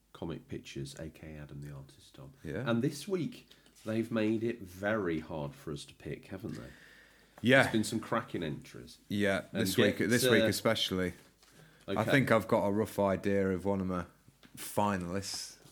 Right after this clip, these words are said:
Speaker 2: for, uh, the coming weeks. But, uh, yeah, hopefully we'll, we'll, uh, pick that out in a few weeks.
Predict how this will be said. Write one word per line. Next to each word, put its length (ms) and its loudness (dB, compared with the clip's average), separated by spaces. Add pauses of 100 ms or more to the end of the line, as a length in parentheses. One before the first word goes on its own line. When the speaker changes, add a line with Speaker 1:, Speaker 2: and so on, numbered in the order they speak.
Speaker 2:
for, 320 0
uh, 180 2
the 140 -6
coming 320 -2
weeks. 480 -2 (840)
But, 320 -4
uh, 160 4
yeah, 220 2 (300)
hopefully 360 0
we'll, 240 2 (800)
we'll, 300 4
uh, 60 4
pick 240 2
that 140 2
out 260 2
in 100 -2
a 40 -4
few 220 0
weeks. 380 -2